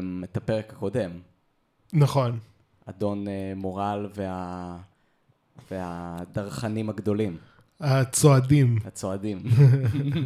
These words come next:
Speaker 1: <laughs>
Speaker 2: נכון, אז זה כאילו, זה מתחלק באמת לשתי חלקים, ביג סטפרס ומיסטר מורל.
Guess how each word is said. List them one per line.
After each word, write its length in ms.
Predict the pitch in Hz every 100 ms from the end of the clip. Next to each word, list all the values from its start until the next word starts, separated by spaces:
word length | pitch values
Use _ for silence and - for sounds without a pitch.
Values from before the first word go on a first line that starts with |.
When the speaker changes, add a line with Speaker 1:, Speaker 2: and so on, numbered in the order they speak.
| 143 156
Speaker 1:
<laughs> 1160 | 139 143 135 143 139 _ _ _ _ _ _ -
Speaker 2:
נכון, 320 | - 131 120
אז 100 | 139
זה 120 | 156
כאילו, 340 | 156 254 294 220
זה 160 | 165
מתחלק 680 | 156 160 160 - 147 156 156
באמת 320 | 160 143 143 139
לשתי 340 | 127 - 143
חלקים, 500 | 143 139 139 151 127
ביג 220 | 147 143
סטפרס 760 | - - 147 160 147 147 135 131 127 127 123 123 123 - _ - - _ _
ומיסטר 380 | 139 139 - 139
מורל. 500 | 127 123 120 135 160